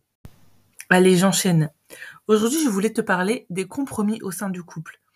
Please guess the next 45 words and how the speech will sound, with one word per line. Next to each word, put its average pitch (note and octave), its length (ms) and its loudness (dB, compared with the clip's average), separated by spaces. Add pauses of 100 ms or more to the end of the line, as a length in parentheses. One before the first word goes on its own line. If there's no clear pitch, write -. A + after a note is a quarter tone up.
(420)
On F#3+ 80 -4
entend G#3+ 240 -2
beaucoup A#3+ 320 -4
que - 160 -4
pour - 420 -10
un F#3+ 140 -10
couple A#3+ 180 -12
qui - 100 -8
fonctionne, G#3 480 -6
il - 80 -10
faut F#3 120 -10
faire G3 180 -10
des F3+ 140 -10
compromis. F3 540 -6 (600)
Mais F#3+ 60 -4
moi, G3+ 160 0
je B3+ 120 -8
voulais G3 160 -2
ici D4 400 -2
faire G#3 160 -6
la F#3 80 -2
différence F3+ 640 -8
entre F#3+ 420 -8
les F#3 140 -6
compromis A#3 600 -2
et F#3 100 -6
les F3+ 80 -10
concessions. D#3+ 640 -10 (520)
Ce - 120 -6
sont A3+ 160 -2
deux G#3+ 180 0
mots D4 180 4
qui C#4+ 140 -6
ne G#3+ 40 -2
signifient G3 360 -6
pas C4+ 140 -2
la B3+ 100 0
même F#3 140 -4
chose, G#3+ 480 -6
mais F#3 140 -4
pourtant, B3+ 420 -8
on G3+ 80 -4
les F#3 120 -6
confond A3 300 -6
facilement. F3 540 -6